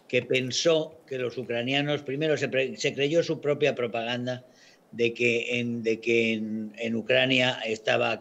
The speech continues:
allí había muchos nazis y, y muchos partidarios suyos, eh, partidarios de volver a la Unión Soviética o partidarios de volver a,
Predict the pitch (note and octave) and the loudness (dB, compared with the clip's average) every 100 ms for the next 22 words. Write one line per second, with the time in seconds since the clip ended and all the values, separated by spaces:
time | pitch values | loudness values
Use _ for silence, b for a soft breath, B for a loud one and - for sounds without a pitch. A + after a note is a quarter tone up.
0 | A2+ A2+ B2+ C3 B2 B2 A#2+ A#2 A#2+ A#2+ | -4 0 2 4 4 2 2 0 -2 -2
1 | B2 G#2+ A#2+ D3+ D#3 E3+ C#3+ A#2+ A#2+ A#2+ | -2 -2 -2 -2 0 -2 -2 -6 -6 -4
2 | C3+ C#3 D3+ - B2+ A#2+ A#2 A#2 B2+ C3 | -4 0 0 0 -6 -8 -6 -2 0 0
3 | B2+ - B B - - F3+ - - - | -2 -4 B B -2 4 4 4 -2 -10
4 | - b _ - C#3+ C#3+ A#2 - A#2+ C#3 | -20 b _ -2 -2 0 -2 0 2 4
5 | C#3+ C3 C3 B2+ C#3 C#3+ C3+ C3 C3 B2 | 4 4 4 4 4 4 4 2 -2 0
6 | B2+ D#3+ D#3 B2 A2+ A2+ A#2 G#2+ A2+ C3 | 2 4 4 0 -4 -4 -4 -6 -2 2
7 | C#3+ D3 C#3+ B2+ B2 B2 B2+ C#3 C#3 A#2+ | 4 4 4 2 0 0 2 2 0 -2